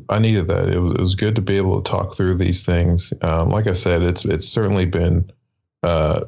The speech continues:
something I've been thinking about, these seven questions, as I do more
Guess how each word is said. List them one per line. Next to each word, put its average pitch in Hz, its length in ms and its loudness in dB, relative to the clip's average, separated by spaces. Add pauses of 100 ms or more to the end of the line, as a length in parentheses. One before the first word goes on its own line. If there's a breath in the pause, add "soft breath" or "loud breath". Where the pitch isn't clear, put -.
(140)
something 92 420 0
I've 85 120 0
been 85 180 0
thinking 90 260 0
about, 82 240 -2
these 87 220 -2
seven 87 280 0
questions, 85 540 0
as 82 160 0
I 85 100 2
do 85 280 0
more 87 560 0